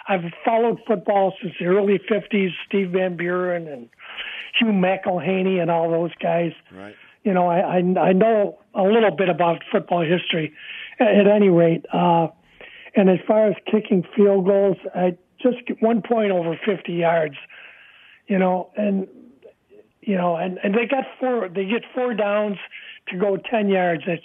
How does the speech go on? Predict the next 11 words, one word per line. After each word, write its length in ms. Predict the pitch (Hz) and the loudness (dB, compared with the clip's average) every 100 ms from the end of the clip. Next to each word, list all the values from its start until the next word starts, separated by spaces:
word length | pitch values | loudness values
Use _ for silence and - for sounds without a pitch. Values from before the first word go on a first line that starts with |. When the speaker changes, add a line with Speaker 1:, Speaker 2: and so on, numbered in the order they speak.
| - | -4
Speaker 1:
two 140 | 214 | -2
and 80 | 220 | 0
a 60 | 175 | 0
half 240 | 185 170 | -2 -2
yards 260 | 190 165 147 | -2 -2 -6
a 80 | 147 | -10
carry, 540 | - 165 156 135 113 _ _ - - - - - - - - | -8 -2 -2 -2 -6 _ _ -20 -20 -20 -20 -20 -20 -12 -4
you 80 | |
know, 260 | 170 170 - 208 | 0 0 0 -4
and, 380 | 190 175 | 0 0
uh, 20 | 170 | -2